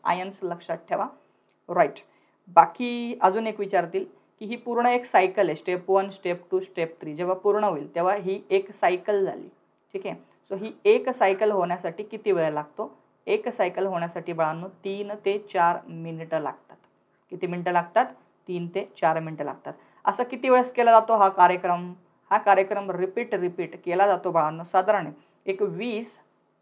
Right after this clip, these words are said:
ते तीस वेळेस, ट्वेंटी to थर्टी टाइम्स. लक्षात राहील?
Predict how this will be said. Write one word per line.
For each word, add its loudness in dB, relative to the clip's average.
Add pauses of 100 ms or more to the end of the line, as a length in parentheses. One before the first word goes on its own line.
ते 4 (160)
तीस -8
वेळेस, -6 (320)
ट्वेंटी -6 (100)
to -4
थर्टी -10
टाइम्स. -18 (1400)
लक्षात -2
राहील? 4